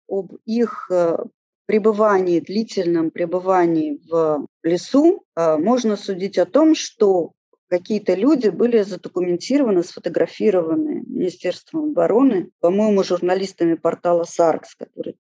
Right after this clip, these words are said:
туда были допущены. Фотографии появлялись в открытом доступе на, в Твиттере Министерства обороны. И эти же люди, э, были, э, в конце этого срока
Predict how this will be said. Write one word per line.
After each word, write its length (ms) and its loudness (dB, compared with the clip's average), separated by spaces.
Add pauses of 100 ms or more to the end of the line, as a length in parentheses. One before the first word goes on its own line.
туда 180 0
были 240 -6
допущены. 920 -4 (180)
Фотографии 580 0
появлялись 720 -2
в 60 -10
открытом 520 -4
доступе 540 -4
на, 500 -2
в 120 -16
Твиттере 640 2 (540)
Министерства 840 -4
обороны. 560 -2 (220)
И 300 2 (100)
эти 260 2
же 180 0
люди, 560 2
э, 480 0
были, 420 0
э, 540 -2 (200)
в 80 -16
конце 560 2 (220)
этого 300 -6
срока 760 0